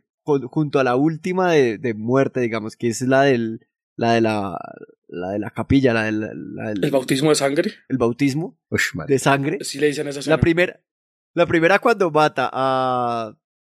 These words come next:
Speaker 1: a Soloso, a Soloso y al, al, al Tombo.
Speaker 2: Sí.
Speaker 1: Esa que, que
Speaker 3: Ah, la del
Speaker 1: bueno.
Speaker 3: restaurante.
Speaker 2: La del restaurante,
Speaker 3: Ya, ya, ya.
Speaker 2: sí, no la iglesia,
Speaker 1: Que es la
Speaker 2: el restaurante.
Speaker 1: primera vez que lo vemos a él matar a alguien.
Speaker 2: Uy, men,
Speaker 1: Que
Speaker 2: esa
Speaker 1: todo el mundo dijo como,
Speaker 2: escena.
Speaker 1: "No puede, no sé qué,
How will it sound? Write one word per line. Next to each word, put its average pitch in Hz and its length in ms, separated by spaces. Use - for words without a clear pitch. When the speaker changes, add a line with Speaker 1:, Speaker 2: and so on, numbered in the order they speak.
Speaker 1:
a 156 100
Soloso, 156 440
a 151 100
Soloso 165 340
y 220 60
al, 160 260
al, 139 260
al 135 220
Tombo. 117 420
Speaker 2:
Sí. - 280
Speaker 1:
Esa 208 320
que, 185 420
que 170 180
Speaker 3:
Ah, 165 160
la 170 100
del 139 100
Speaker 1:
bueno. 175 340
Speaker 3:
restaurante. - 160
Speaker 2:
La 190 60
del 175 80
restaurante, 165 480
Speaker 3:
Ya, 190 60
ya, 143 60
ya. - 60
Speaker 2:
sí, 190 80
no 143 100
la 156 140
iglesia, 147 140
Speaker 1:
Que 196 100
es 185 40
la 254 80
Speaker 2:
el - 20
restaurante. - 80
Speaker 1:
primera 233 160
vez 254 120
que 254 140
lo 247 120
vemos 175 220
a 165 120
él 151 160
matar 151 340
a 143 140
alguien. 113 340
Speaker 2:
Uy, - 200
men, 190 140
Speaker 1:
Que 196 80
Speaker 2:
esa 185 140
Speaker 1:
todo 175 120
el 180 80
mundo 196 160
dijo 190 120
como, 196 180
Speaker 2:
escena. 170 160
Speaker 1:
"No 165 60
puede, 202 420
no 196 100
sé 170 160
qué, 190 260